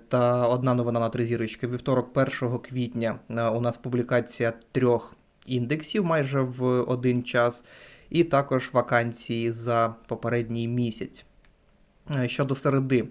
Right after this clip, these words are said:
е, другого квітня, також публікація індексу та запаси сирої нафти. Е, четверг, третього квітня,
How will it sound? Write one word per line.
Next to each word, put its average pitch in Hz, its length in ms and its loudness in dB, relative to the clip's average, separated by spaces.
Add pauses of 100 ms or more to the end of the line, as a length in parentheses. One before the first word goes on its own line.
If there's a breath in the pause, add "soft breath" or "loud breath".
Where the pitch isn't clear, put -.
е, 123 160 -2
другого 123 360 2
квітня, 113 360 -4
також 117 280 -6
публікація 117 600 -2
індексу 123 440 -4
та 120 180 -4
запаси 120 440 -2
сирої 120 340 -4
нафти. 175 440 -2 (720 loud breath)
Е, 123 220 2
четверг, 139 560 0
третього 135 460 0
квітня, 120 500 -4